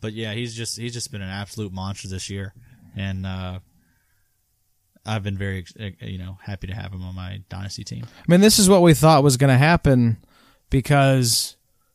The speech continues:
Speaker 2: you had Deshaun Jackson leave, Adam Humphries leave. Um, you know, ev-, that's why everyone was so hyped up about, uh, O J Howard.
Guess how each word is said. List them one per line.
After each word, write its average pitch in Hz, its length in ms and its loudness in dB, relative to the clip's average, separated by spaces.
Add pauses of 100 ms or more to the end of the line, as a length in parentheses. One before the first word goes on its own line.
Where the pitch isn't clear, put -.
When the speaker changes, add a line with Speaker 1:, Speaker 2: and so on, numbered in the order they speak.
(140)
Speaker 2:
you 135 160 2
had 143 520 4 (140)
Deshaun 139 420 4
Jackson 139 520 4
leave, 110 520 0
Adam 123 280 2
Humphries 131 540 2
leave. 113 460 -2 (560)
Um, 117 320 2
you 131 80 6
know, 131 140 4
ev-, 131 240 0
that's 139 260 2
why 139 220 4
everyone 139 400 6
was 135 220 2
so 147 300 6
hyped 143 340 2
up 143 180 4
about, 139 520 2
uh, 143 260 4
O 147 120 6
J 165 140 6
Howard. 165 500 6